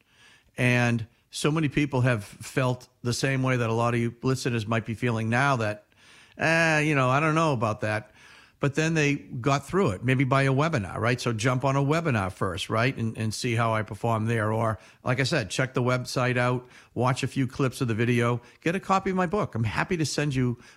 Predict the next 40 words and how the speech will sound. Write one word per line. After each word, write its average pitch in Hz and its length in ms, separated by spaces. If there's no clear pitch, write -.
a - 40
free, 143 300
anybody 202 480
who 156 100
calls 139 320
your 135 80
show, 101 400
I'm 143 100
gonna 139 160
give 123 200
a 107 40
free 175 240
copy 139 360
of 120 60
my 110 140
book, 101 320
okay? 127 400
Uh, 117 460
it, - 240
it's 127 180
a 120 60
nice 151 420
read. 156 280
It's 110 120
about 117 220
a - 20
hundred 147 260
and - 80
twelve 135 300
pages. 123 600
Look, 135 240
it's 139 240
written 170 400
the 156 80
way 139 260
I 123 100
talk 120 380
right 104 220
now. 107 300
And 127 200